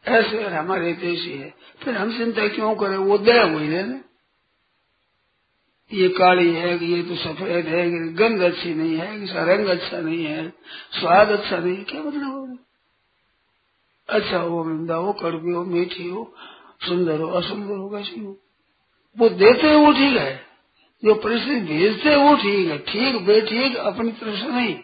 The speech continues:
जैसे सेठ जी की बात सुनाई कि हमारे सब मनमानी होती है,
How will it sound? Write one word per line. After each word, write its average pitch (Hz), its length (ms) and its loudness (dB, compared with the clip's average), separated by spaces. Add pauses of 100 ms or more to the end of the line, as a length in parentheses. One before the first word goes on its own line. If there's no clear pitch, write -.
(2000)
जैसे 196 300 0
सेठ 190 160 -2
जी 196 160 -6
की 190 60 -8
बात 185 240 4
सुनाई 170 600 -2
कि 214 80 -6
हमारे 180 380 0
सब 185 240 -4
मनमानी 220 640 -2
होती 180 440 -2
है, 143 60 -4